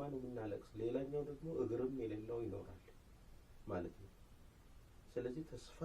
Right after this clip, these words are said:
ስንቆርጥ ሌላ የባሰ ሰው ደግሞ አለ፣ ያንን ማየት አለብን ማለት ነው። ሌላኛው ደግሞ መፍትሄ ምንድን ነው? ቅድም እንዳልኳችሁ፣ ቅድም ያልኳችሁ ስለ ነገ ምንም የምናውቀው ነገር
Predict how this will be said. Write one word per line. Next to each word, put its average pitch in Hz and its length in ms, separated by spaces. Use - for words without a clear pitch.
ስንቆርጥ 151 640
ሌላ 147 380
የባሰ 123 520
ሰው 117 240
ደግሞ 98 280
አለ፣ 82 240
ያንን 98 380
ማየት 87 320
አለብን 80 420
ማለት - 280
ነው። 85 140
ሌላኛው 131 520
ደግሞ 117 280
መፍትሄ - 420
ምንድን 95 280
ነው? 92 160
ቅድም 117 320
እንዳልኳችሁ፣ - 680
ቅድም 110 280
ያልኳችሁ 120 480
ስለ 151 460
ነገ 120 280
ምንም 107 300
የምናውቀው 95 600
ነገር 87 260